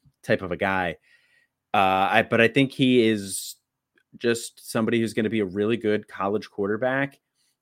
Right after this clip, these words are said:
And that Tyler Huntley archetype of quarterback doesn't often stick around as a backup in the league unless they're the backup at a very specific system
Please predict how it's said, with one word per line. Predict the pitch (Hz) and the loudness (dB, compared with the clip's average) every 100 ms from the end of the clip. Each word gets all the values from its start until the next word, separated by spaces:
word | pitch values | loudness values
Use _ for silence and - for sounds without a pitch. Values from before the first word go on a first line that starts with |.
| _ _ _ 120 | _ _ _ -2
And | 117 117 | 0 2
that | 120 131 | 0 -2
Tyler | - 123 165 196 | -4 0 0 -2
Huntley | 151 143 139 127 | -2 -2 -2 -2
archetype | - 110 120 - 123 | -2 -2 -4 -4 -4
of | 110 - | -6 -14
quarterback | - 110 107 123 123 - | -10 -6 -2 0 0 -2
doesn't | 120 127 - - - | -4 -2 -6 -12 -8
often | 110 113 - 117 107 101 95 _ _ - | -4 -4 -4 -4 -2 -4 -8 _ _ -12
stick | - - - 120 117 | -8 -4 0 2 2
around | 101 104 101 104 | 0 -2 -2 -2
as | 92 | -4
a | 90 87 | -6 -6
backup | 95 90 95 - 92 85 - _ | -4 -2 -4 -6 -8 -8 -12 _
in | 98 90 87 | -10 -8 -8
the | 82 | -10
league | 82 92 123 120 110 104 - | -10 -4 0 0 0 -4 -8
unless | 98 90 95 110 123 117 | -8 -6 -2 2 2 0
they're | - 107 101 | 0 0 0
the | 95 | -2
backup | 98 95 98 92 | -2 -4 -6 -6
at | |
a | 90 | -4
very | 90 90 | -4 -4
specific | - 87 - - 87 - | -6 -12 -10 -6 -6 -8
system | - - 87 78 | -14 -12 -12 -12